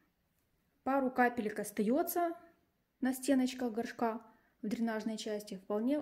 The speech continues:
уже время для того, чтобы ее поливать. Также я еще дополнительно, вот после первого полива, а, хочу задержать влагу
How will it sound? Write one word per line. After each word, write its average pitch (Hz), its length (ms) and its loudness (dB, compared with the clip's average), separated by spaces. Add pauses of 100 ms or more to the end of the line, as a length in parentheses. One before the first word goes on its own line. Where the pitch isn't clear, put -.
уже 208 420 -4 (260)
время 254 360 0
для 190 120 -6
того, 214 200 -4
чтобы 196 280 -6
ее 190 260 -2
поливать. 202 560 -6 (300)
Также 294 320 0
я 254 180 -2
еще 262 280 -4
дополнительно, 226 1080 -2
вот 208 220 -8
после 247 300 0
первого 214 480 -2
полива, 254 640 -2 (420)
а, 196 460 -12 (680)
хочу 240 640 -4 (800)
задержать 214 580 0
влагу 254 600 -2